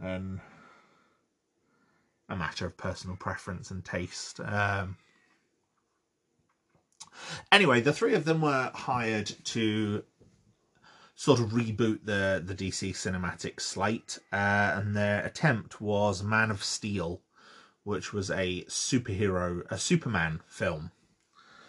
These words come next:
<sighs> Man of Steel, I, again, spent years not having seen it. I'd seen it for the first time recently. It's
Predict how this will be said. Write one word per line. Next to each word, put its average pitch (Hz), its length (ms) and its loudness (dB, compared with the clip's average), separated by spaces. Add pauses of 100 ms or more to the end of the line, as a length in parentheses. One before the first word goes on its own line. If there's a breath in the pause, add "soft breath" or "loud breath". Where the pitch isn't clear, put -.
(1200 soft breath)
<sighs> - 540 -8
Man 180 280 8
of 190 100 -2
Steel, 147 640 2
I, 123 420 0
again, 107 500 2 (420)
spent 127 360 -2
years 113 420 4
not - 180 -4
having 98 200 -4
seen 110 320 0
it. 82 80 -4
I'd 92 260 -4
seen - 460 -4
it - 140 -14
for - 260 -12
the 90 80 -6
first 98 340 -2
time 95 300 -2
recently. 101 680 -4 (720)
It's - 580 -12